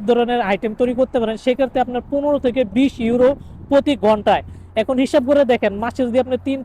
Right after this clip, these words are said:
থেকে চার হাজার ইউরো পান, বাংলাদেশে প্রায় পাঁচ লাখ টাকা প্লাস আপনার স্যালারি চলে আসে ডেনমার্কে। তো ইউরোপের দেশগুলোর মধ্যে সবচেয়ে সেনজেন কান্ট্রির মধ্যে ডেনমার্ক কিন্তু অন্যতম একটি দেশ, যেখান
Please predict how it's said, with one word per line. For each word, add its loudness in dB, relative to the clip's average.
থেকে 0
চার 0
হাজার 0
ইউরো 4
পান, 4
বাংলাদেশে -4
প্রায় 2
পাঁচ -6
লাখ -2
টাকা -2
প্লাস 0
আপনার -6
স্যালারি 0
চলে 0
আসে -10
ডেনমার্কে। -2
তো -8
ইউরোপের 0
দেশগুলোর 2
মধ্যে 0
সবচেয়ে -2
সেনজেন -2
কান্ট্রির -4
মধ্যে 0
ডেনমার্ক 4
কিন্তু -4
অন্যতম -4
একটি -10
দেশ, 2
যেখান 0